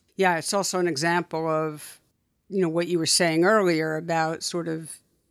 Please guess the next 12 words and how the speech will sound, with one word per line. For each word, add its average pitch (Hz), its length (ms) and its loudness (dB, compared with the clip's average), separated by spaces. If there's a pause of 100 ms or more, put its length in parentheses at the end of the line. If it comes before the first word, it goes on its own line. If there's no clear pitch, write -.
(500)
you 196 100 0
know, 170 140 2
all 185 240 0
the 175 120 -2
different 165 680 -4 (600)
sort 196 180 -4
of 139 60 -6
modus 170 440 0
operandi 165 680 2
people 160 400 -8
have 156 560 2
for 160 300 -10